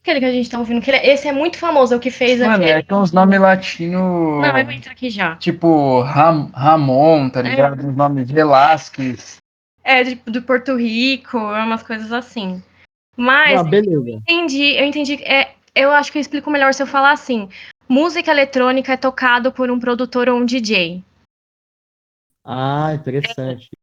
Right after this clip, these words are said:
Speaker 1: Então, por exemplo, é, você vai numa balada.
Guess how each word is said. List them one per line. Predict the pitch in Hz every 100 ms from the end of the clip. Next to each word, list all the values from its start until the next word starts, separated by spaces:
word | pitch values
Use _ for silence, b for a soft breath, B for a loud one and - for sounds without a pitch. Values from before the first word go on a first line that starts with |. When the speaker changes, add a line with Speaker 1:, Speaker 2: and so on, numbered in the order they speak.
| _ -
Speaker 1:
Então, | 262 302 302
por | 320
exemplo, | 339 311 269 220 214 220 190 185 b -
é, | 233 240
você | 240 262 262 294
vai | 277 294
numa | 311 302
balada. | 320 320 285 196 185 180 185